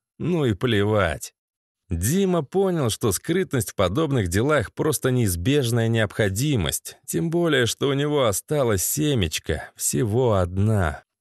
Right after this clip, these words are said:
Сажать столь ценный материал или нет?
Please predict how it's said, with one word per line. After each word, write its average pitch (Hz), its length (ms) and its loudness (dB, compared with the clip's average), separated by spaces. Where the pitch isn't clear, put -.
Сажать 104 640 0
столь 147 300 -2
ценный 147 380 0
материал 131 720 0
или 127 200 2
нет? 143 520 0